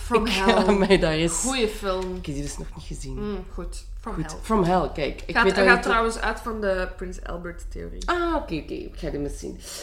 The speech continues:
Speaker 2: Ehm, dus die was helemaal gefascineerd daardoor. En, ehm, die sjaal heeft hij gekocht, eh, op een veiling. Eh, en die sjaal zou dus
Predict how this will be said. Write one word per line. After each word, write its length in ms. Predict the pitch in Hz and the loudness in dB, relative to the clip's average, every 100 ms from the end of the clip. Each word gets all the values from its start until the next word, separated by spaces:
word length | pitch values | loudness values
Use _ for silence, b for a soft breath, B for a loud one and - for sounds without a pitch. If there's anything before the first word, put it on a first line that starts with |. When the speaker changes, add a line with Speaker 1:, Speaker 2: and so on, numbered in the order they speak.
| B | B
Speaker 2:
Ehm, 520 | - 190 190 202 208 185 - | 4 10 10 10 6 -2 -2
dus 120 | 233 | -2
die 100 | 262 | 0
was 120 | 277 | 4
helemaal 320 | 262 285 269 240 | 6 6 6 0
gefascineerd 480 | - 247 220 226 233 | -8 -4 0 0 0
daardoor. 380 | 226 214 214 220 | 2 4 4 2
En, 540 | 214 - 180 185 180 180 | 0 0 4 6 4 2
ehm, 720 | - 175 170 165 165 165 160 156 - - - - - - - | -2 0 2 4 4 4 2 0 -4 -14 -20 -20 -20 -18 -8
die 140 | 180 175 | -4 -2
sjaal 540 | 196 180 226 262 - B B B | 2 4 4 0 -6 B B B
heeft 140 | 202 226 | -4 0
hij 100 | 202 | -2
gekocht, 560 | 190 226 - - - - | 0 -2 -2 -10 -8 -2
eh, 180 | 180 - | -2 -2
op 100 | 180 | -2
een 140 | 156 | -2
veiling. 500 | 147 143 170 240 311 B B B B | 0 0 0 0 -2 B B B B
Eh, 760 | - 170 170 165 165 160 - - | -2 0 2 2 2 2 0 -2
en 360 | 170 170 170 - - | 2 4 2 0 -10
die 160 | 170 165 | -8 -4
sjaal 480 | - 180 175 226 202 | -2 0 0 0 0
zou 220 | 175 190 | 0 2
dus 360 | 208 196 - | 2 -2 -6